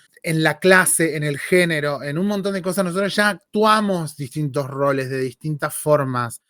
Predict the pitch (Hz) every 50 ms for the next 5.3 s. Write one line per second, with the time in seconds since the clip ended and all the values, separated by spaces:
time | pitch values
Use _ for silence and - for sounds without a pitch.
0 | _ _ _ _ - 147 143 139 151 190 190 - - 220 208 196 190 - - 175
1 | 160 139 - 151 127 - - _ - 156 143 135 123 120 117 110 - - - _
2 | _ _ _ _ _ - 170 156 - 185 160 151 175 170 185 165 147 147 143 135
3 | 131 143 160 160 - 175 156 - - 135 123 143 151 160 156 156 151 143 139 156
4 | 156 175 160 156 - 156 160 160 160 147 123 - 123 - - _ - 190 185 165
5 | 147 120 117 123 117